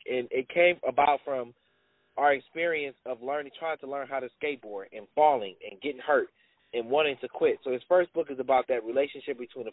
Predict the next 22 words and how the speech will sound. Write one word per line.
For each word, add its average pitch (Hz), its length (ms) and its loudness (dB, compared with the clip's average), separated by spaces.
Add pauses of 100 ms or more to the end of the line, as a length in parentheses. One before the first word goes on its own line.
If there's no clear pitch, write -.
father 135 280 6
and 117 100 -4
the 113 140 -8
son, 147 320 0 (520)
perseverance 139 680 0
and 107 120 -10
grit. 143 360 0 (640)
So 151 300 6 (160)
the, 127 100 -10 (120)
the, 135 120 -6 (100)
the 147 60 -10 (140)
first 233 220 2
thing 202 160 -4
I 156 120 4
would 139 180 -6
say 143 140 -6
to 135 140 -12
somebody 127 360 -8
is 117 280 -10 (540)
get 165 300 -4 (440)
started 143 440 -4 (280)
now 139 460 -4